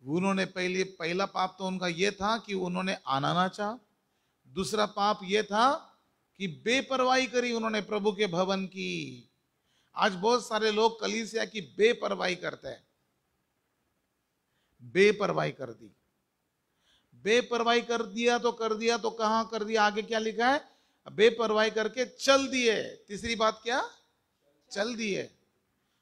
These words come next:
उन्होंने कहा कि मुझे ऑफिस में जाना है, मुझे, अ, क्रिकेट की टीम में खेलना है, मुझे फुटबॉल की टीम में खेलना है,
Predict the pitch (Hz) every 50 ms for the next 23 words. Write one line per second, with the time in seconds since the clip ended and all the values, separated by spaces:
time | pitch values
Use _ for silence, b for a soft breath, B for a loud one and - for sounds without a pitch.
0 | _ _ 131 143 160 160 165 170 147 165 156 160 147 156 160 143 139 131 - 160
1 | 131 127 147 143 131 135 131 143 147 151 170 - 220 247 - _ _ _ _ _
2 | _ _ _ _ _ _ _ _ _ _ _ _ _ 131 143 139 135 160 160 151
3 | 143 139 127 - - - 127 123 120 120 - - 165 180 175 190 190 190 190 -
4 | 185 175 - - 180 185 185 180 170 160 147 160 165 143 - 143 143 143 160 180
5 | 185 196 190 202 214 254 254 - _ _ _ _ _ _ _ _ _ _ _ _
6 | _ - 147 135 156 170 170 165 165 151 139 - _ _ _ _ _ _ _ -
7 | 185 190 190 175 202 196 185 202 180 190 196 190 196 196 196 190 190 190 190 185
8 | - 175 185 185 190 190 190 190 185 196 220 254 311 -